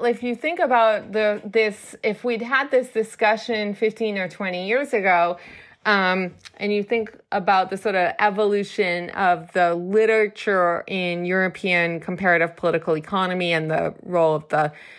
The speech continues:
of the, um, left, the sort of work by, um, Carlos Bosch, David Rueda, and so on, was really looking at this question of sort of insider-outsider divides and the, um, the sort of shortcomings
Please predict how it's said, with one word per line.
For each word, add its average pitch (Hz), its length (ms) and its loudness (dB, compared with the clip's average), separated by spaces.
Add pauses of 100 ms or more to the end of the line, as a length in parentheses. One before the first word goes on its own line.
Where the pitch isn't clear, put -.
(260)
of 160 240 -2
the, 165 360 -4
um, 170 400 -4
left, 262 580 0 (120)
the 226 160 2
sort 233 200 0
of 214 420 2
work 226 880 -4
by, 196 300 2
um, 180 480 -4
Carlos 165 420 -2
Bosch, 233 520 2
David 180 360 -2
Rueda, 214 380 2
and 208 200 0
so 208 220 0
on, 202 180 0 (280)
was 247 120 -8
really 403 220 4
looking 269 280 -2
at 214 100 0
this 208 160 -2
question 226 300 -2
of 202 100 -4
sort 196 120 -4
of 170 140 -8
insider-outsider 185 1040 2
divides 160 720 -4
and 190 280 0
the, 180 200 2 (460)
um, 175 440 0 (200)
the 214 120 4
sort 214 200 0
of - 360 -6
shortcomings 214 1080 -4